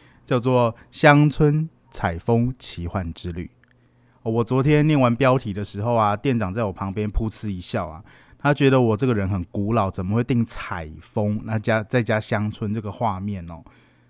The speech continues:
采风这两个字还蛮，他觉得很古老啦。还有人家本来是想要营造一种，呃，少年拍的奇幻漂流，还是什么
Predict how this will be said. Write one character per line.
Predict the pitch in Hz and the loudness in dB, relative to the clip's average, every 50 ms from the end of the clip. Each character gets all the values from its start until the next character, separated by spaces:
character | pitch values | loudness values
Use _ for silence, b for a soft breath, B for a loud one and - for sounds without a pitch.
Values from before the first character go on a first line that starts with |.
| b b | b b
采 | - - - 117 104 104 | -10 0 0 2 2 2
风 | 104 - 143 143 143 143 | 0 2 2 4 4 2
这 | 143 - 160 | 2 2 2
两 | 139 110 92 | 2 2 -2
个 | 92 | -4
字 | 92 - 123 123 | -8 -6 -4 -2
还 | 107 | -2
蛮， | 104 101 95 95 98 - - - - | 0 -2 -2 -4 -6 -8 -14 -16 -4
他 | - 151 156 | 0 0 0
觉 | 147 _ - 123 | 0 _ 0 0
得 | 117 120 113 98 | 2 0 -2 -2
很 | 92 - 101 87 | -4 -8 -10 -10
古 | 82 - - 87 87 | -10 -12 -16 -14 -10
老 | 95 95 80 - | -10 -10 -10 -12
啦。 | - 71 78 b b b b b b b b b b | -14 -16 -18 b b b b b b b b b b
还 | b _ 107 | b _ -2
有 | 107 104 | 0 0
人 | 101 104 110 120 | 2 2 2 6
家 | 139 170 | 6 4
本 | 175 - - 123 | 6 6 4 2
来 | 113 107 104 | 2 2 0
是 | 110 104 - 175 | -2 -2 -2 -4
想 | 160 - 110 98 | -2 0 0 0
要 | 127 147 | 2 2
营 | 131 113 120 | 4 4 4
造 | 117 147 139 135 | 4 4 4 4
一 | 135 | 2
种， | 123 104 90 87 85 85 92 b b b b b b b b _ _ _ _ _ _ _ | 0 -2 -6 -6 -10 -12 -14 b b b b b b b b _ _ _ _ _ _ _
呃， | - 117 110 107 107 104 104 104 101 - _ _ _ _ _ _ _ | -6 -4 -4 -2 -4 -4 -6 -6 -8 -12 _ _ _ _ _ _ _
少 | - - - - 208 160 131 113 | -10 -6 2 4 4 6 6 4
年 | 110 107 98 98 104 | 2 0 0 -2 -2
拍 | 113 - - - 143 131 131 | -4 -4 -4 -2 0 0 0
的 | 135 127 123 107 104 | 0 0 -2 -2 -4
奇 | 98 - - - - - 107 107 113 | -6 -8 -10 -10 -8 -6 -6 -6 -6
幻 | 117 - - 147 120 113 107 104 | -2 0 2 2 2 2 0 -2
漂 | 104 - - - 143 135 127 123 131 | -6 -8 -8 -2 -2 0 0 -2 -2
流， | 135 123 98 90 82 82 | -4 -4 -4 -6 -8 -10
还 | 90 - 107 101 | -10 -10 -10 -10
是 | 104 - 131 120 | -8 -8 -10 -8
什 | - 107 | -8 -8
么 | 85 87 87 | -10 -10 -10